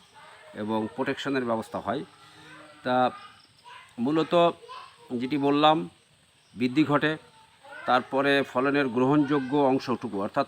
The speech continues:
ফলমূল যেটা, আহ, এর গুণগত মান ও স্বাদ উল্লেখযোগ্যভাবে উন্নত, উন্নতি ঘটে, স্বাদেও, আহ, উন্নতি ঘটে। এবং যেটি রোগ প্রতিরোধ ক্ষমতার কথা বললাম, এর মানে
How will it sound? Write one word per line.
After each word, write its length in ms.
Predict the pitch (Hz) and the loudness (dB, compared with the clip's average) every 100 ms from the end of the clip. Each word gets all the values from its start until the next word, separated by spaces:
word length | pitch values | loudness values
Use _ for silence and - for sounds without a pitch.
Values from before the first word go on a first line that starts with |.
| - | -2
ফলমূল 440 | 139 165 151 117 104 | 2 4 4 2 -2
যেটা, 260 | 104 117 | -2 -2
আহ, 960 | 180 - _ _ _ - 107 107 - - | -4 -8 _ _ _ -8 -4 -2 -4 -4
এর 100 | 131 | -2
গুণগত 420 | 123 151 147 143 | 0 0 0 0
মান 360 | 135 131 143 151 | 2 6 4 4
ও 60 | |
স্বাদ 360 | 139 - 127 147 - | -4 2 4 4 0
উল্লেখযোগ্যভাবে 760 | 143 135 120 123 120 127 175 208 _ _ _ - | -2 -2 -2 -4 -2 -2 -4 -6 _ _ _ -4
উন্নত, 300 | 135 - - - | -2 -2 -4 -6
উন্নতি 540 | 135 135 120 117 107 80 | -4 -2 -2 -2 -4 -6
ঘটে, 280 | 104 92 73 | -8 -8 -10
স্বাদেও, 480 | - 123 147 165 175 - - | -2 -2 0 0 -2 -6 -8
আহ, 260 | 113 113 113 | -4 -2 -2
উন্নতি 320 | 123 117 104 | -2 -2 -4
ঘটে। 260 | 104 180 - - - - - - _ - - - - - - | -4 -6 -8 -18 -20 -20 -20 -20 _ -20 -20 -20 -20 -20 -12
এবং 340 | 123 139 139 | -2 0 0
যেটি 200 | 135 143 | 0 0
রোগ 180 | 139 135 - | 0 0 -2
প্রতিরোধ 300 | 139 147 - | -4 -4 -2
ক্ষমতার 340 | 143 147 143 | -4 -2 -4
কথা 220 | 135 139 | -4 -4
বললাম, 300 | 120 120 147 | -4 -2 -2
এর 160 | 151 151 | -4 -4
মানে 140 | 147 | -4